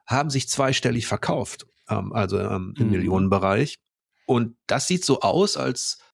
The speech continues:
Speaker 1: könnte diese, äh, diese alte Horrordiva von Capcom sich tatsächlich immer wieder neu erfinden und so gut aufstellen, dass die Faszination wieder da ist.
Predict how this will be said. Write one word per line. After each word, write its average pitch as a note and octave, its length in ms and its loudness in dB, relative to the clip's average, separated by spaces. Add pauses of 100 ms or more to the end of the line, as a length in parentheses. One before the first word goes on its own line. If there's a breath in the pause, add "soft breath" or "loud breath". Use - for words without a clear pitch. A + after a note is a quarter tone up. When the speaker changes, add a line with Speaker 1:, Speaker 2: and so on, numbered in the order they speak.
(180)
Speaker 1:
könnte G#3 400 2
diese, A2 720 4
äh, A2 240 0
diese A2+ 260 0
alte F3+ 320 4
Horrordiva A#2 560 2
von A#2+ 240 -2
Capcom B2+ 680 -4 (200)
sich - 240 -4
tatsächlich C#3+ 1040 -2 (160)
immer F#3+ 320 4
wieder D3+ 220 2
neu B2+ 300 4
erfinden D3+ 720 0
und A#2+ 140 0
so C3+ 140 2
gut G3 180 -2
aufstellen, A#2+ 520 2
dass A#2 120 0
die C3 100 -2
Faszination B2+ 680 -4
wieder D#2 200 0
da D#2 220 -2
ist. C3+ 260 -4